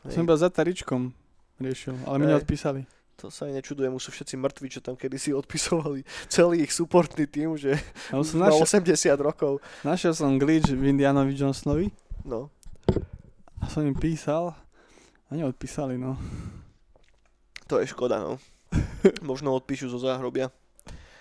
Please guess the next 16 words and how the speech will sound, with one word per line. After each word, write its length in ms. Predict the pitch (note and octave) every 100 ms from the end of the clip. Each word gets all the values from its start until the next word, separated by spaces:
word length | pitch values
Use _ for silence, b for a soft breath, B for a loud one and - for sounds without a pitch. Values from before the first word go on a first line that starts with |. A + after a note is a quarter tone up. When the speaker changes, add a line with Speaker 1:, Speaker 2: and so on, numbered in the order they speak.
| B B B B _
Speaker 2:
O, 380 | C#3 D3+ D#3+ D#3+
du, 100 | D3+
du, 120 | C#3+
du, 80 | C#3+
du, 240 | C3+ D3 C#3+
du. 180 | D#3+ E3 E3 E3 E3+ D3
Na 160 | D3+
Itch.io 320 | F3+ F3+ G3 F3
je 80 | D3
momentálne 460 | D3+ D#3+ D#3+ D#3+
dostupný 680 | D3 C#3+ C#3 E3 - D3+ D3 C#3+
bundle, 480 | C#3 D3 F3 D3+
v 120 | C3+ -
ktorom 300 | - D3 D3
je 60 | C#3
viac 180 | D#3